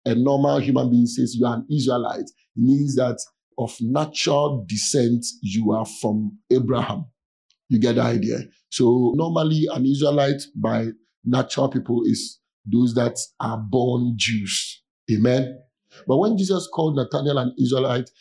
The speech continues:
he was calling him a spiritual Israelite, one who is an Israelite in the spirit. Hallelujah. One who is an Israelite in the spirit. And that's Jesus' testimony of Nathanael.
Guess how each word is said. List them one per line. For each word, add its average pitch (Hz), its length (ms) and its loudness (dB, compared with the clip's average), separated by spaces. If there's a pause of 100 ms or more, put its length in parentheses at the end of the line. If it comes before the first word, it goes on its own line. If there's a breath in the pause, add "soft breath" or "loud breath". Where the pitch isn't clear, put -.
(140 soft breath)
he 135 60 4
was 127 220 0
calling 180 360 0
him 156 320 0
a - 80 -2
spiritual 143 1040 0
Israelite, 113 580 -2 (840)
one 120 260 4
who 180 360 2
is - 160 2
an 123 280 -4
Israelite 131 640 2 (340)
in 165 460 4 (320)
the 113 200 -2
spirit. 113 560 0 (280)
Hallelujah. 117 580 2 (600 soft breath)
One 123 200 2
who 175 180 4
is 165 140 2
an 143 340 -2
Israelite 143 560 2 (300)
in 185 760 4
the 117 220 -2
spirit. - 560 0
And 180 440 0
that's 190 220 0
Jesus' 160 440 -2
testimony 147 720 0
of 117 180 -2
Nathanael. 113 560 0